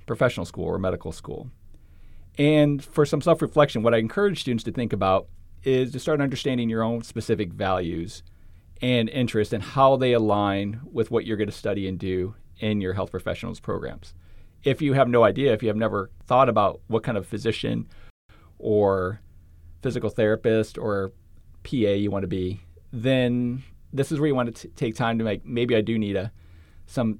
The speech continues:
time and experience to think, well, what do I wanna do within the profession? How do I wanna treat it? Or how do I wanna treat my patients or care for my patients? And or do I wanna have extra roles beyond just the role of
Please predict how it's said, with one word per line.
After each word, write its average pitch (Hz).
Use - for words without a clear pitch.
time 120
and 110
experience 110
to 104
think, 104
well, 123
what 127
do 127
I 123
wanna 117
do 113
within 104
the 92
profession? 90
How 110
do 104
I 104
wanna 98
treat 104
it? 92
Or 104
how 113
do 110
I -
wanna 101
treat 98
my 95
patients 95
or 113
care 98
for -
my -
patients? -
And 131
or 123
do 117
I 113
wanna 110
have 127
extra 123
roles 117
beyond 104
just 101
the 104
role 98
of 90